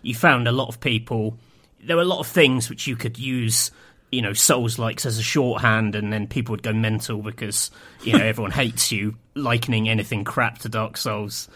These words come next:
Speaker 2: Yeah.
Speaker 1: Um, but yeah, that was, that was a, a, like, a mini trend, um, which, you know, you,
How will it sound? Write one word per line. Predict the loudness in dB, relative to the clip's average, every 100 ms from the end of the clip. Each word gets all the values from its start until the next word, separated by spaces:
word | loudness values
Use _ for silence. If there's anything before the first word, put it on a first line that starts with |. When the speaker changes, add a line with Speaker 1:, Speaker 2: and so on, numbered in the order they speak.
| -20 -8
Speaker 2:
Yeah. | 2 4 4
Speaker 1:
Um, | 2 -2 -4 _ _
but | 0 0 0 -2 -2 -6 _ _
yeah, | -2 0
that | 4 4
was, | 4 -2 2
that | 0
was | 2 -6
a, | -2
a, | -2
like, | -2 -4 -8 -6
a | -6
mini | -2 -2 0 -2
trend, | -2 0 0 0 -6 -8 -12 _ -4
um, | -2 -2 -4 -8 -14 -20 -20 _ -20 _ -20 -12
which, | -12 -8 -8 -8
you | -12
know, | -12
you, | -8 -8